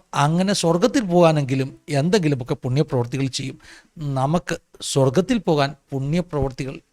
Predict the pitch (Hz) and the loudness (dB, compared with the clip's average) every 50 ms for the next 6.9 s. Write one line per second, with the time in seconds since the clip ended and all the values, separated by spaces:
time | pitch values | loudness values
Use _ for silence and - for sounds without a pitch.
0 | _ - - - 143 127 139 147 147 143 143 143 165 185 - - _ - - 135 | _ -12 -8 -4 -2 -2 0 2 0 0 0 -2 -4 -6 -8 -10 _ -8 -4 0
1 | 151 190 233 226 - 226 190 160 139 131 127 - 135 127 127 123 127 127 165 160 | 0 2 2 2 2 0 0 0 0 0 -2 -2 -4 -6 -6 -8 -8 -10 -12 -8
2 | 156 135 143 156 147 156 190 - - - - 170 175 - - 233 202 180 170 160 | -2 0 0 2 2 0 -4 -4 -4 -2 0 0 0 2 0 0 2 2 2 2
3 | 151 143 131 - - 135 135 139 131 127 127 - _ _ _ _ _ _ _ _ | 2 0 -2 -2 -2 -4 -2 -2 -4 -4 -6 -8 _ _ _ _ _ _ _ _
4 | _ - 127 135 160 196 214 - - 185 156 135 127 131 123 - 143 135 131 131 | _ -4 0 2 2 2 2 2 2 0 0 0 -2 -4 -4 -4 -4 -4 -2 -4
5 | 131 117 131 - _ - 160 156 - 247 254 240 202 156 123 120 - - 151 143 | -4 -6 -8 -6 _ -2 -2 2 6 6 6 6 4 2 -2 -4 -2 -2 -2 -2
6 | 135 127 127 - - - - _ _ _ _ _ - 135 135 131 131 131 | -4 -6 -8 -8 -12 -20 -20 _ _ _ _ _ -6 -4 -2 -2 0 -2